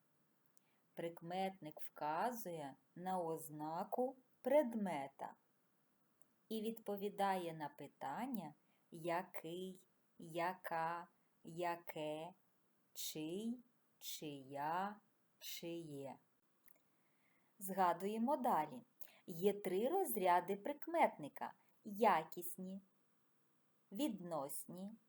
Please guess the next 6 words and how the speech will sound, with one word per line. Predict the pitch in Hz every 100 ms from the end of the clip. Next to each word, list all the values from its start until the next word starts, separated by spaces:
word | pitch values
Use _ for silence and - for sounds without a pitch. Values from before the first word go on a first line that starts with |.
| _ _ _ _
і | - 220 214 226 220 _
присвійні. | 208 202 - 190 202 202 156 131 120 - _ _ _ _ _ _ - _ _ -
Нагадую, | 214 294 254 208 175 - 143 127 - _ _ _ _ _ _ _ _
лише | 208 202 202 202 - - 294 415 508 214 196
якісні | 240 285 294 - 190 - 190 180
прикметники | - 160 - 160 165 247 349 202 170 - 143